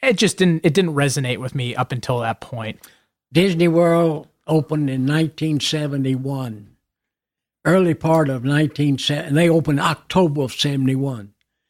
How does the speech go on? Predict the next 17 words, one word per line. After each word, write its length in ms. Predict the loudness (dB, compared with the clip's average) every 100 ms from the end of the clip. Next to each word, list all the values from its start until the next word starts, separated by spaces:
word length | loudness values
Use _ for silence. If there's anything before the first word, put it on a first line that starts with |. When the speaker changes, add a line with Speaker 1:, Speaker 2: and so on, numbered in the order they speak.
| _ _ _ -4
Speaker 2:
And, 640 | 0 2 4 4 2 -2 -14 -6
um, 600 | -4 -2 -4 -6 -8 -12 _ _ _ _ _ _ _ _ _ -2
I 500 | 0 2 0 -4 -10 _ _ _
and 260 | -2 2 4
my 120 | 2
wife 600 | 0 0 2 2 -2 -10 _ _ _ _ -4
and 160 | -2
my 120 | -2
son 580 | 0 0 0 0 -4 -10 _ -4
camped, 560 | 0 2 0 -6 -18 -20 _ _ _ _ _ _ _ _ _ -8
uh, 340 | -4 -2 -4
at 360 | -4 -2 -4 -2
Disney 380 | 0 2 2 2
World 500 | 2 2 2 0 -2
in 220 | 0 0
nineteen 580 | 2 0 0 0 2 2
seventy-two. 960 | 0 -2 -4 -2 -4 -4 -2 -2 -4